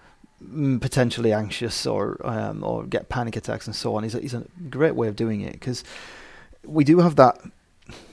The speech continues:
uh, that pull from organizations to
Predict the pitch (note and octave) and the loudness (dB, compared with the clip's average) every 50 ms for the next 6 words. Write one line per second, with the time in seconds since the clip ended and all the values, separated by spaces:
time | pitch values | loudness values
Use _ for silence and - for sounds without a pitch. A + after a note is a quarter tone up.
0 | - - - - - - - - - - - - B2+ C#3 C#3 - - - F3+ F3 | -20 -16 -12 -12 -12 -12 -12 -12 -12 -12 -8 -6 -6 -6 -6 -6 0 4 8 8
1 | E3+ D3+ C3 - - - C#3 B2+ B2+ B2 A#2 - C#3+ C3+ C3 B2+ B2+ A#2 C3 B2+ | 8 8 8 4 4 4 4 4 4 2 0 0 0 2 2 0 2 4 4 4
2 | A#2 - - B2+ A#2+ A#2+ A2+ - - - - C#3 C#3 C#3 C3+ C3 | 4 2 0 -2 -2 -2 -4 -6 -6 -4 0 2 2 2 2 0